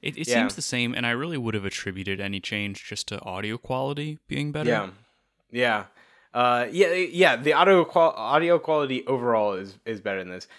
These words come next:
Speaker 2: Uh, Strong Bad, uh, begins to be animated in his sixth design. <laughs> It feels very much like, like, almost like a religious, uh, <laughs>
Speaker 1: Yeah.
Speaker 2: Yeah, like, like the, the various portrayals of Christ or something
Speaker 1: <laughs>
Speaker 2: like that. Like, this is,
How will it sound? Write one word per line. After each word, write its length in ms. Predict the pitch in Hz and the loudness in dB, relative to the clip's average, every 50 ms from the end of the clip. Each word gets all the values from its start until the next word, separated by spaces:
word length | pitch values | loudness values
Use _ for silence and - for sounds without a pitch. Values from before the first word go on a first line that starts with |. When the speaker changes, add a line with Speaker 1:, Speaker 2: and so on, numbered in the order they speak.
| - - - | -20 -14 -6
Speaker 2:
Uh, 280 | - 104 107 104 107 104 - | -2 2 2 2 2 0 -4
Strong 260 | - - - 151 151 | -4 2 2 2 4
Bad, 400 | 143 147 143 143 135 127 127 - - - | 6 6 6 6 4 4 0 -4 -6 -6
uh, 200 | 117 120 113 107 | -4 -2 -2 -4
begins 320 | 104 117 117 139 135 135 | -4 -4 -2 -2 -2 -2
to 60 | 113 117 | -4 -4
be 160 | 123 117 - | -4 -2 -2
animated 480 | 131 135 135 131 131 135 127 127 110 | 0 0 0 0 0 0 -2 -2 -4
in 120 | 117 117 123 | -4 -4 -2
his 340 | 139 147 135 131 127 - - - | 0 0 0 0 -2 -8 -10 -10
sixth 720 | - - - - - - 160 156 - - - - - - 226 190 147 | -10 -10 -8 -6 -2 -2 -2 -2 -2 -8 -10 -8 -2 0 0 0 2
design. 840 | 147 151 139 123 135 135 127 127 123 120 117 113 117 127 151 175 - | 0 -4 0 4 4 4 6 6 4 2 2 0 -2 0 -2 -2 -2
<laughs> 60 | - _ _ _ _ - - - - - - | -4 _ _ _ _ -18 -16 -16 -10 -4 -2
It 120 | 170 156 | -2 -2
feels 260 | 147 160 185 185 165 143 | 2 4 4 4 4 4
very 240 | 139 165 160 165 | 4 6 6 6
much 240 | 160 151 160 160 - | 6 4 2 2 4
like, 340 | 165 175 156 170 190 - - | 4 6 6 6 4 2 0
like, 300 | 147 156 156 143 135 135 | 0 2 2 2 2 0
almost 320 | 135 135 139 139 139 123 | 0 0 0 -2 -2 0
like 140 | 139 139 123 | -2 0 0
a 60 | 135 | 2
religious, 880 | 131 127 127 120 120 120 123 120 123 143 147 143 - - - - - - - _ - | 2 2 0 0 -2 -4 -4 -4 -2 -2 -2 -4 -4 -10 -12 -14 -16 -18 -18 _ -2
uh, 240 | 139 147 156 156 - | 2 4 6 6 4
<laughs> 540 | - - - - - - - - - _ - | 2 -6 -16 -18 -20 -20 -20 -20 -20 _ -16
Speaker 1:
Yeah. 840 | 117 110 104 104 104 104 104 104 104 104 104 104 101 101 101 101 101 - | -12 -8 -6 -6 -6 -6 -6 -6 -6 -6 -6 -6 -6 -6 -8 -10 -6 0
Speaker 2:
Yeah, 200 | 139 147 147 139 | 2 4 4 4
like, 260 | 131 127 135 135 131 123 | 4 2 0 0 0 0
like 260 | 135 131 127 120 120 | -2 -2 -2 -2 0
the, 280 | 123 131 131 131 127 120 | 4 4 4 4 2 0
the 120 | 117 131 127 | -2 -2 -2
various 480 | 120 120 123 127 123 127 127 127 127 | -2 2 4 4 6 6 4 0 -2
portrayals 640 | - - 131 131 123 - - 131 113 117 120 127 117 | -4 -4 -4 -4 -4 -2 0 0 2 2 0 0 -2
of 300 | 123 117 117 117 - - | -6 -8 -8 -10 -16 -8
Christ 480 | - - 131 120 117 120 123 - - - | 0 2 4 4 4 2 -2 -4 -4 -4
or 80 | 127 | -4
something 380 | 120 - 135 127 123 135 131 127 | -2 0 -2 -2 0 -2 -2 0
Speaker 1:
<laughs> 0 | |
Speaker 2:
like 180 | 127 131 131 131 | 0 0 0 0
that. 240 | 135 131 127 104 | 0 0 0 -2
Like, 160 | 120 120 110 110 | -4 -6 -6 -6
this 140 | 117 117 | -10 -8
is, 240 | 120 117 117 120 - | -10 -12 -14 -14 -16